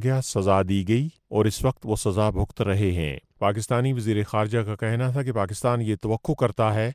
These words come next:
کہ امریکی اس کے قانونی عمل کا احترام کریں گے۔ دوسری طرف بعض ناقدین اور امریکی حکومت کے اعلیٰ عہدیدار اس بات سے اتفاق نہیں کرتے ہیں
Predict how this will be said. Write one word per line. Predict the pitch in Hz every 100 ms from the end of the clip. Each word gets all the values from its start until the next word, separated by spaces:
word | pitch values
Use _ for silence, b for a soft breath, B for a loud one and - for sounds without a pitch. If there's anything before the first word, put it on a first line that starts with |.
| -
کہ | - 104
امریکی | 110 113 113 135 139
اس | 113 -
کے | 113
قانونی | 104 104 107 113 123 -
عمل | 104 104 110
کا | 113
احترام | 104 - 107 107 113
کریں | 113 98 90
گے۔ | 80 69 - _
دوسری | 113 110 139
طرف | 165
بعض | 139 117 110
ناقدین | 107 104 - 98 120 139
اور | 107
امریکی | 107 101 107 113
حکومت | 101 - 110 120
کے | - 107
اعلیٰ | 107 110 120 110
عہدیدار | 101 101 107 117
اس | -
بات | 110 110
سے | - 107
اتفاق | - 104 - 120 -
نہیں | 101 107
کرتے | 123 107 90 98
ہیں | 92 85